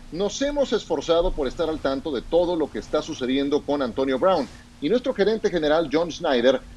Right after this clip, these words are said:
ha hecho un trabajo maravilloso al estar siempre atento. Veremos qué sucede a medida, eh, que seguimos adelante". A ver, eh, misma pregunta, aportación o conflicto. ¿Le hace falta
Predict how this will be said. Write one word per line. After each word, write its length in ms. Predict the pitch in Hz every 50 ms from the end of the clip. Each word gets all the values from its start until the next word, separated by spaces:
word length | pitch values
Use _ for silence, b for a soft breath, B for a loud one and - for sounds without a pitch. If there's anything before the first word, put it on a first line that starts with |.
| -
ha 100 | - 117
hecho 300 | 143 160 156 - 165 160
un 160 | - 165 165 160
trabajo 320 | - 151 156 165 165 170
maravilloso 840 | 147 139 131 127 123 127 120 135 196 247 262 - - 233 233 208
al 120 | 165 147 139
estar 260 | 127 - 175 160 139
siempre 380 | - - 147 147 135 135 127 117
atento. 440 | 110 - 113 101 92 82 - 95
Veremos 380 | 87 92 104 110 131 131 120 -
qué 100 | - 139
sucede 600 | - - 101 - - 156 143 143 143 143 127 - - - - -
a 120 | - 107
medida, 560 | 110 110 113 120 135 139 135 135 131 131 - - - b b b b b b - - -
eh, 200 | - 113 107 104 101
que 100 | - 123
seguimos 440 | - 123 113 120 151 151 139 123 -
adelante". 600 | 127 110 110 104 107 104 101 98 98 - 92 87 - - - -
A 220 | 58 - 67 -
ver, 500 | - - 107 117 123 110 - - - - -
eh, 160 | 123 123 123 127
misma 300 | 143 151 143 170 175 -
pregunta, 340 | - 127 135 165 160 - 127
aportación 440 | 110 123 127 117 123 - 151 190
o 40 | 208
conflicto. 480 | - 160 139 - 165 175 143 - 170 143
¿Le 120 | 143 160
hace 260 | 180 220 214 - 208
falta 680 | - - 185 175 185 196 202 202 - - 208 190 175